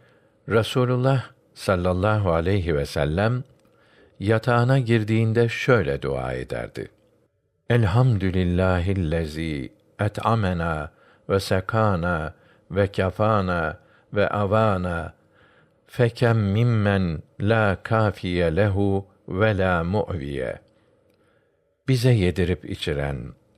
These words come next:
ihtiyaçlarımızı karşılayan, bizi koruyup barındıran Allah'a hamdolsun.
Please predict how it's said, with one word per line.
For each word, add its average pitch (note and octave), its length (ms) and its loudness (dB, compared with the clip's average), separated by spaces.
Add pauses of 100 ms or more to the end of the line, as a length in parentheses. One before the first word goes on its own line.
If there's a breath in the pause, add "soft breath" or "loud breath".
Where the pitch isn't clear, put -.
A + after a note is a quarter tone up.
(280)
ihtiyaçlarımızı G2 1080 0
karşılayan, C#2 920 -4 (500 loud breath)
bizi A2+ 340 2
koruyup G2 580 0
barındıran F#2+ 720 0
Allah'a F2 760 -2
hamdolsun. C2+ 840 -4